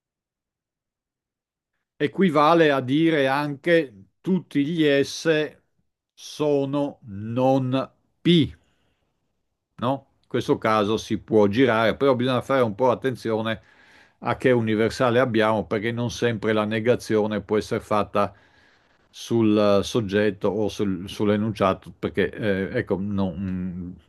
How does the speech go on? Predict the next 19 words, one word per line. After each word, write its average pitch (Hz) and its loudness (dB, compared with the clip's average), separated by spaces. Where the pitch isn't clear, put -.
lì 98 -2
bisogna 98 0
fare 104 0
un, 87 -2
s-, - -14
sempre 180 4
meglio 160 8
la, 143 6
mettere 147 2
la 127 4
negazione 127 0
all'inizio, 104 -4
siamo 107 -2
sicuri 101 0
che 92 -4
abbiamo 101 0
fatto 92 -2
il 85 -6
contrario. 78 -8